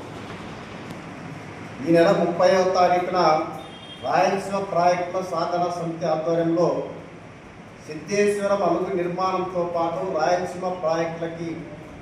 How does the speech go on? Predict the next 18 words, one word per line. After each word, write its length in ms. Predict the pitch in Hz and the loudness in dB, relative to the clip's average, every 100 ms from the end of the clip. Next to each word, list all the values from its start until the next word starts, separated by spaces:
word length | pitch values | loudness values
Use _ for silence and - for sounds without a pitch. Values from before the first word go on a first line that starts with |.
| - | -8
మరి 180 | 175 175 170 156 147 - - - - - - | -2 0 0 -2 -4 -8 -14 -16 -18 -18 -6
చివరి 220 | 175 214 | 2 4
ఆయకట్టు 520 | 214 190 208 196 - 190 | 6 4 2 -2 -4 -2
వరకు 240 | 180 - | -2 -2
కూడా 220 | 170 185 190 | -4 -4 -4
నీళ్లు 380 | 165 180 190 | -2 -2 -2
అందించడానికి 680 | 185 180 160 180 170 170 165 | -2 -2 -6 -6 -2 -2 -2
అవసరమైనటువంటి 1000 | 165 160 160 160 160 156 156 147 147 139 135 - - - - - | -4 -4 -4 -2 0 -2 -6 -8 -8 -8 -10 -12 -18 -18 -20 -10
ప్రతిపాదనలతో, 1080 | 135 - 202 196 190 180 175 170 180 190 196 - - - - | -10 -6 -6 0 0 0 0 -2 -2 -4 -4 -8 -12 -12 -10
అదేవిధంగా 540 | 190 190 190 185 185 | -4 -2 0 2 0
కృష్ణా 540 | 185 160 - 196 196 190 | -2 -8 -4 0 0 0
జలాల 320 | 180 180 175 180 - | 2 2 2 0 -2
బోర్డును 520 | 180 175 190 143 - - - | -4 -2 -2 -2 -4 -10 -10
కర్నూలులో 500 | 139 175 190 190 190 | -8 -4 -4 -2 -2
ఏర్పాటు 680 | 185 170 175 170 175 175 175 | 0 0 0 0 0 0 -2
చేయాలనేటువంటి 540 | 170 170 165 170 - | -2 0 -2 -6 -8
ప్రధానమైనటువంటి 1120 | - 156 165 170 175 170 170 165 165 165 160 | -10 -10 -4 -2 0 -2 -4 -4 -8 -8 -8
డిమాండ్తో 520 | 147 175 180 180 - | -4 -2 -2 -4 -6